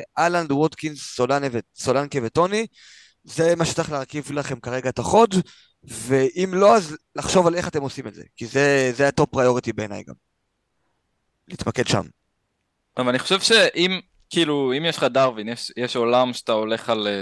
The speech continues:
Speaker 2: טוני ולא על אחד מהשלושה האחרים שחסר לך, כאילו?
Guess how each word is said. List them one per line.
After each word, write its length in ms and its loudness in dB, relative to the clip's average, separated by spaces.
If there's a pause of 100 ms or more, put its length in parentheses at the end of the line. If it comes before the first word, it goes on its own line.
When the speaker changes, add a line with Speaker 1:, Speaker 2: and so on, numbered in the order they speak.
(100)
Speaker 2:
טוני 420 -4
ולא 300 -2
על 80 0 (360)
אחד 200 -2
מהשלושה 400 -6
האחרים 400 -4 (180)
שחסר 420 -6
לך, 220 -6
כאילו? 260 -8